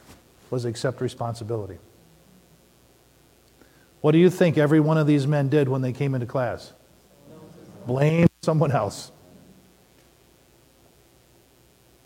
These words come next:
You see, someone that will take responsibility is halfway there to victory.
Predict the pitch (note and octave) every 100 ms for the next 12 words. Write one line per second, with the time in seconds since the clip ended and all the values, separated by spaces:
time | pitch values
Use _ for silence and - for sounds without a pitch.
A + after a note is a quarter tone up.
0 | _ _ _ _ _ _ _ _ _ _
1 | _ _ _ _ - D3+ F3+ - G3+ A3+
2 | G3 E3 D3+ D3+ F3+ F3+ D#3+ - E3+ D#3
3 | C#3+ C3+ F#3+ D#3+ D3+ B2+ - E3+ - D3+
4 | C#3 E3 C3 A2+ A2+ - A#2